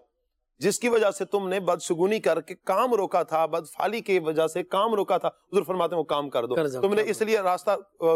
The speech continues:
Speaker 1: واپس گھر سے لوٹ گئے کہ بھائی کالی بلی نے راستہ
Speaker 2: کاٹ
Speaker 1: کاٹ
Speaker 2: دیا۔
Speaker 1: دیا ہے، اب میں گیا تو میرا کام تو ویسے بھی ہونا نہیں ہے۔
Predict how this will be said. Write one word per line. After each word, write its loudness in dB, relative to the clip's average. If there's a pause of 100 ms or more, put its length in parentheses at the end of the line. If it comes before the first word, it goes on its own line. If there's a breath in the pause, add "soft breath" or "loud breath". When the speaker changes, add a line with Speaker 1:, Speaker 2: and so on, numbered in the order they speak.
(380)
Speaker 1:
واپس 0
گھر 2
سے -2
لوٹ 2
گئے 2
کہ -4
بھائی 0
کالی 0
بلی -2
نے -2
راستہ 0
Speaker 2:
کاٹ 0
Speaker 1:
کاٹ -4
Speaker 2:
دیا۔ -4
Speaker 1:
دیا 2
ہے، -4 (260 soft breath)
اب 0
میں 0
گیا 2
تو -6
میرا 0
کام -2
تو -2
ویسے 0
بھی 0
ہونا 0
نہیں 0
ہے۔ 0